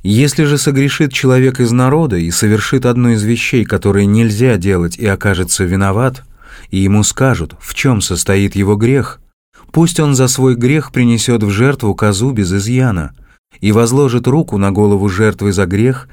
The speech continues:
и зарежет жертву за грех там, где приносят жертвы всесожжения. А священник возьмет ее крови на палец и помажет рога жертвенника всесожжения,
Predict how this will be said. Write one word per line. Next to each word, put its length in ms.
и 120
зарежет 540
жертву 460
за 160
грех 320
там, 420
где 200
приносят 540
жертвы 420
всесожжения. 920
А 100
священник 800
возьмет 480
ее 200
крови 340
на 180
палец 440
и 100
помажет 480
рога 340
жертвенника 640
всесожжения, 960